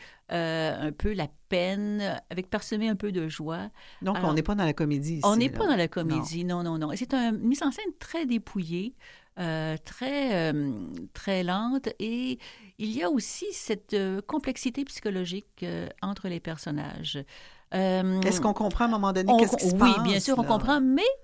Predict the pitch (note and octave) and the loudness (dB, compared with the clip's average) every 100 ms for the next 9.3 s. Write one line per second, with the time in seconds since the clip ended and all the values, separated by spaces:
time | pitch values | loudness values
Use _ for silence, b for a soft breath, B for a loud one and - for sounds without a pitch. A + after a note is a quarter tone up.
0 | - G#3 G#3 - A#3 A#3 A3 A#3 A#3 A#3+ | -2 -2 0 -4 0 0 2 0 0 -2
1 | - A4 F4+ G3+ F#3 - B3 A#3 A#3 F#3+ | 0 0 2 4 2 2 -4 -4 -4 -6
2 | B3+ F4+ - A3 G#3 A3 G#3+ G#3+ B B | -4 -6 -6 -8 -4 -2 -2 -6 B B
3 | B B _ A3+ A3+ - B3 - A#3+ A#3 | B B _ 4 4 2 2 2 2 -2
4 | - - G#3 - A3+ A3 A3+ C4 C4 A#3+ | -8 -4 -4 -4 2 4 6 6 4 2
5 | A#3 E4+ F#4+ A3 A#3 G3+ F#3 F#3 - A3+ | 0 0 2 4 2 0 -2 -2 -2 -2
6 | G#3 - - - E3 C#3+ C#3+ F#3 F3+ E3 | -4 -6 -12 -6 -4 -4 -6 -6 -6 -4
7 | G#3+ G3+ D#3 C3+ A2+ - - F#3+ C4 A#3+ | -6 -6 -6 -6 -8 -10 -10 -6 -2 0
8 | E3+ C#3+ - C3+ C3 - B B B G#3 | 2 2 0 -4 -4 -6 B B B 4
9 | A3 A3 | 6 4